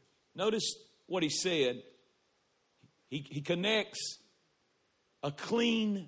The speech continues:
conscience with good or winning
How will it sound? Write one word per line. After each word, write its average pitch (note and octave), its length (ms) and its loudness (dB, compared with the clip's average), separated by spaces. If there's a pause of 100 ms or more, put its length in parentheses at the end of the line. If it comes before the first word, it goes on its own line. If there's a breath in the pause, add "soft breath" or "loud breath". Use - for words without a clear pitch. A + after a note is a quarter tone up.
conscience D#3 880 -4 (340)
with C3+ 240 -4
good D#3 500 0 (200)
or C3 100 0
winning D#3 640 -2